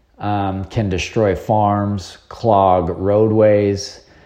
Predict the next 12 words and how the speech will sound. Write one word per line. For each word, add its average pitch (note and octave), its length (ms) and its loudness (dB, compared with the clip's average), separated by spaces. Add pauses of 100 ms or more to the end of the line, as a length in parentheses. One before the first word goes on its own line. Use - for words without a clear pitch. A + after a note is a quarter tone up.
(260)
cause G2 360 0
serious A#2 640 0
respiratory G2+ 800 0
problems, F#2+ 840 -4
block G2 500 0
sewer G#2+ 420 -2
lines, F#2+ 600 -4
and F#2+ 180 -12
even F#2+ 300 -6
short G#2 400 -2
out - 760 -4
transformers. E2+ 1000 -8